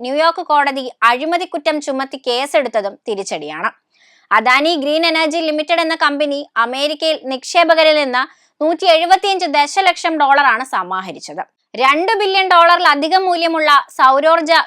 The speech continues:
വിതരണ കരാറുകൾ നേടുന്നതിനായി ഇന്ത്യൻ ഉദ്യോഗസ്ഥർക്ക് ഇരുന്നൂറ്റി അൻപത് മില്യൺ ഡോളറിലധികം കൈക്കൂലിയും നൽകി. തങ്ങളുടെ കമ്പനി അഴിമതിരഹിത നയമാണ് സ്വീകരിക്കുന്നതെന്ന് അമേരിക്കൻ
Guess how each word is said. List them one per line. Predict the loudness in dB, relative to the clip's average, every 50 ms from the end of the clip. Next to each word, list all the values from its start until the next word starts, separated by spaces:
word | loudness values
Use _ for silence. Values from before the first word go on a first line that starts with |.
| -2 -8
വിതരണ | -2 0 0 2 2 0 0 0
കരാറുകൾ | 2 2 4 4 2 4 2 2 2 2
നേടുന്നതിനായി | 0 -2 -2 -2 -4 -4 -4 -2 -2 -2 -2 -2 -4 -8 -10 -10
ഇന്ത്യൻ | -10 -4 -4 -4 -2 -2
ഉദ്യോഗസ്ഥർക്ക് | -4 -2 0 2 2 2 0 -2 -2 -2 -2 2 2 0 0 0 _ _ _ _ _ -8
ഇരുന്നൂറ്റി | -4 -2 -2 0 -2 -2 -2 0 2 2
അൻപത് | 2 2 2 0 0 0 0 -2
മില്യൺ | -2 0 0 0 0 2 0
ഡോളറിലധികം | 0 2 2 2 2 2 4 2 2 4 2 -2 -2 -2 -6 _ _ -2
കൈക്കൂലിയും | 0 0 0 0 0 -2 -2 -2 -4 -10 -12 -12
നൽകി. | -14 -14 -12 -14 -14 _ _ _ _ -6 -4
തങ്ങളുടെ | -4 -2 -2 -4 -2 -2 -2 0 0
കമ്പനി | 0 0 0 -2 -2 -2 -2 -6 -6 -2 0 0
അഴിമതിരഹിത | 0 0 0 -2 0 0 0 0 -2 -2 0 -4 -2 0 0
നയമാണ് | 0 0 0 0 0 0 2 2 2 0 -2 -8
സ്വീകരിക്കുന്നതെന്ന് | -6 -4 -4 0 2 2 2 2 0 -2 -2 -2 0 -2 -2 -2 -2 -4 -4 -6 _ _ _ _ _ _ -2
അമേരിക്കൻ | -2 -2 0 0 0 0 2 2 0